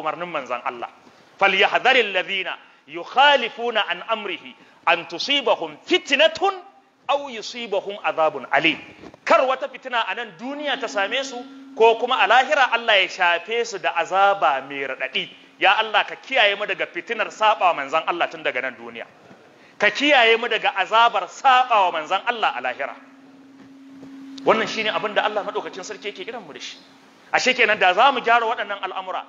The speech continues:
da za mu dawo kan tafarkin yadda ya dace, wallahi duk Allah zai yaye mana waɗannan musifu da waɗannan bala'o'i. Amma matsalar shine muna ji ba ma ji. Muna gani ba ma gani. Ana mana wa'azi ba a mana. Ina ma'anar haka? Ma'ana ana mana amma ba ma aiki.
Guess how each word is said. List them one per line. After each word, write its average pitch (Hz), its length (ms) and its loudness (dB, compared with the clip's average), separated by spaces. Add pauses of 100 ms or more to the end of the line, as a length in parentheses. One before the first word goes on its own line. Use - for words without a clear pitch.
(200)
da 160 120 -2
za 262 140 6
mu 254 80 -2
dawo 226 220 4
kan 294 180 -4
tafarkin 240 480 -8
yadda 240 220 -4
ya 202 100 0
dace, 202 380 0 (240)
wallahi 175 320 -6
duk 185 180 -16
Allah 208 220 -6
zai 175 100 -10
yaye 175 220 -4
mana 160 140 -8
waɗannan 147 280 -6
musifu 139 340 -14
da 143 120 -4
waɗannan 135 220 -8
bala'o'i. 110 440 -8 (240)
Amma 196 200 4
matsalar 247 300 -2
shine 226 300 -8
muna 233 300 -2
ji 202 160 -12
ba 269 220 2
ma 202 140 -2
ji. - 300 -10 (800)
Muna 240 260 4
gani 214 200 -2
ba 302 180 6
ma 233 160 0
gani. 165 240 -8 (560)
Ana 277 220 2
mana 262 180 -4
wa'azi 247 340 0
ba 302 300 6
a 226 40 -2
mana. 214 340 -4
Ina 285 200 -2
ma'anar 254 300 -2
haka? 240 260 -2
Ma'ana 269 400 0
ana 330 240 2
mana 277 200 -2
amma 214 200 -2
ba 320 140 6
ma 247 140 0
aiki. - 320 -12